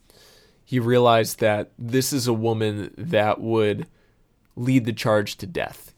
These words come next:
You know, she is someone who cares just so deeply.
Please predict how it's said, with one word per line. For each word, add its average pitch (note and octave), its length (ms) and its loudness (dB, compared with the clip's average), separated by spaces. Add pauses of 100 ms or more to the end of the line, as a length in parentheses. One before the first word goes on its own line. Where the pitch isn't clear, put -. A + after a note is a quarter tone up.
You A#2 80 -8
know, G#2+ 140 0
she A#2+ 420 0
is A2 520 0 (640)
someone B2 440 -2
who A#2+ 160 -2
cares B2 480 -2
just A2 260 -4
so F3 320 -2
deeply. A#2+ 680 -6